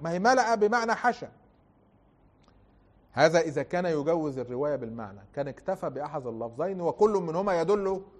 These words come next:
بالمعنى على الآخر، لكنه قال، قال ها كذا أو كذا، يبقى هو يريد اللفظ ويؤكد عليه، واللفظ مقصد عنه، ولا يريد أن يتغافل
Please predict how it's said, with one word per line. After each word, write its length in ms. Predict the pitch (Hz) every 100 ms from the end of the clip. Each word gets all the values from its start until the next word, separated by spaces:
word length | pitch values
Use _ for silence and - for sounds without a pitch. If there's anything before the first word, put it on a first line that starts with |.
| _ 127
بالمعنى 460 | 135 151 190 190
على 440 | 170 165 226 302 302 - - - - _ _
الآخر، 440 | 220 330 392 - 240 - _ - -
لكنه 440 | 143 185 262 233
قال، 340 | 233 208 269 214 - - - _ _ _ _ _ _ _ _ _ _ -
قال 200 | 220 254
ها 300 | 208 262 277
كذا 540 | - 233 277 302 302 - - -
أو 300 | 294 311 240 -
كذا، 300 | 175 147 123
يبقى 240 | 120 139
هو 120 | 175
يريد 720 | 165 151 156 233 269 254 269 - -
اللفظ 640 | 143 139 147 151 117 98 113
ويؤكد 640 | 120 120 127 190 175 160
عليه، 640 | 127 123 151 208 196 240 220
واللفظ 1120 | 139 131 160 175 - - - 123 135 185 151
مقصد 540 | 139 180 185 - 127 123
عنه، 220 | 151 190
ولا 220 | 170 165
يريد 400 | 156 151 202 -
أن 240 | 185 202 180 - - _ _ _ _ _ - 101 - - _ _
يتغافل 800 | 131 131 135 127 185 208 226 165